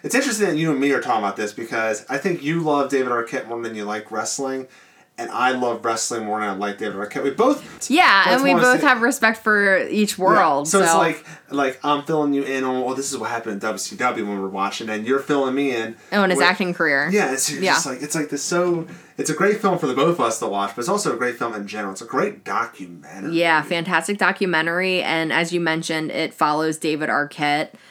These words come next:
Speaker 2: as he attempts a rocky return to professional wrestling, the sport that stalled his promising Hollywood career.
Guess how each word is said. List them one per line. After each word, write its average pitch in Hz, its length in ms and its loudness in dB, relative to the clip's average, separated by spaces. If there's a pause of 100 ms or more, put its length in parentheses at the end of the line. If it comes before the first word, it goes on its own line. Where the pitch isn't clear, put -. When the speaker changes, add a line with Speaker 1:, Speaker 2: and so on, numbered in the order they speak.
(160)
Speaker 2:
as - 200 0
he 165 120 2
attempts 160 480 -2
a 147 140 -4
rocky 156 420 0
return 160 420 -4
to 160 60 -4
professional 147 640 -6
wrestling, 220 680 0 (140)
the 180 100 -2
sport 170 440 0
that 160 220 0
stalled 175 380 0
his 165 160 -6
promising 143 680 -6
Hollywood 127 560 -4
career. 65 520 -6